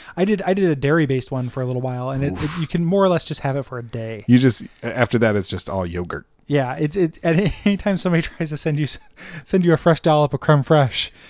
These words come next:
Speaker 1: it just ends up being creme stale.
Speaker 2: It's just sour cream by
Speaker 1: Yeah.
Speaker 2: the end of the time you get it to it.
Speaker 1: No,
Speaker 2: Yeah,
Speaker 1: no
Speaker 2: I
Speaker 1: thanks.
Speaker 2: understand. I
Speaker 1: Yeah.
Speaker 2: understand. Okay, Gary, I love pepperoni.
Speaker 1: Oh, man.
Speaker 2: I love what we're doing. Again, going back to one of the biggest consumer bases is teens.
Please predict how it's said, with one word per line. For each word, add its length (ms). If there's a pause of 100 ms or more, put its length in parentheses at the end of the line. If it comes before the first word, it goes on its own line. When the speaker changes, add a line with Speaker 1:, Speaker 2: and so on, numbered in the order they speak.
(260)
Speaker 1:
it 100
just 320
ends 100
up 60
being 200
creme 260
stale. 460
Speaker 2:
It's 100
just 220
sour 240
cream 380
by 120
Speaker 1:
Yeah. 320
Speaker 2:
the 60
end 80
of 60
the 60
time 160
you 120
get 140
it 140
to 120
it. 60
Speaker 1:
No, 180
Speaker 2:
Yeah, 80
Speaker 1:
no 80
Speaker 2:
I 40
Speaker 1:
thanks. 200
Speaker 2:
understand. 540 (560)
I 100
Speaker 1:
Yeah. 60
Speaker 2:
understand. 380 (380)
Okay, 300 (100)
Gary, 380 (160)
I 80
love 300
pepperoni. 580 (100)
Speaker 1:
Oh, 200
man. 260
Speaker 2:
I 80
love 300
what 140
we're 120
doing. 460 (100)
Again, 460 (180)
going 300
back 220
to 200
one 220
of 80
the 100
biggest 380
consumer 320
bases 400
is 120
teens. 520